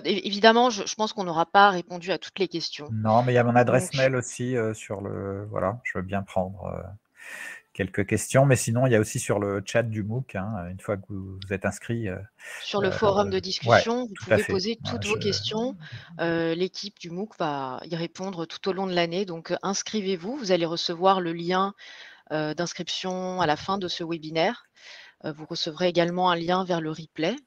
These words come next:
Speaker 1: si vous voulez revisionner, euh, ce, ce direct. Euh, alors, on espère que, on espère que cette, euh, session vous aura permis de, d'avoir des réponses, euh,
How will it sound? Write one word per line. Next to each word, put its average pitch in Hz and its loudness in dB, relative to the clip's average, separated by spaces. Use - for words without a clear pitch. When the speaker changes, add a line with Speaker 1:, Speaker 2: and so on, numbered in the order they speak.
Speaker 1:
si - -8
vous 147 -16
voulez 156 -4
revisionner, 156 -4
euh, 123 -6
ce, 143 0
ce 160 -4
direct. 156 -4
Euh, 151 2
alors, 175 6
on 180 0
espère 214 8
que, 170 2
on 170 -2
espère 170 0
que 208 -2
cette, - 0
euh, 170 2
session 196 0
vous 170 -4
aura 175 6
permis 175 2
de, 147 -8
d'avoir 160 -2
des 156 -2
réponses, 160 -8
euh, 135 -4